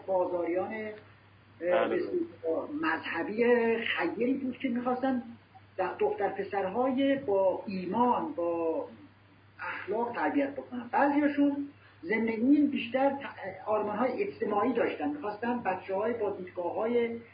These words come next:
Speaker 1: مستقل ایرانی، اجتماعی، وطن دوستی تربیت بکنن. خیلی خوب،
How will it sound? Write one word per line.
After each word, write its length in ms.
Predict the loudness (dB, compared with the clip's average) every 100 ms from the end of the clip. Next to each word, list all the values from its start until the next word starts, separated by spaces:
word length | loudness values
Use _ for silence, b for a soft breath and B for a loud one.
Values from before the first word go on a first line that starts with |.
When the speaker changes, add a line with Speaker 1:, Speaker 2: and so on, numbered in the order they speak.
| -8
Speaker 1:
مستقل 640 | -6 -4 -4 -2 0 0 0 0 -4
ایرانی، 760 | -6 2 4 4 0 -4 -4 -6
اجتماعی، 840 | -8 -6 -4 -4 -4 -4 -6 -8 -8
وطن 360 | -6 -4 -4
دوستی 720 | -4 -4 -6 -10 -6 -4 -6 -10 b -12 -2
تربیت 400 | 0 2 2 0
بکنن. 360 | -2 -2 -4 -4
خیلی 200 | 2 2
خوب، 280 | 4 0 -2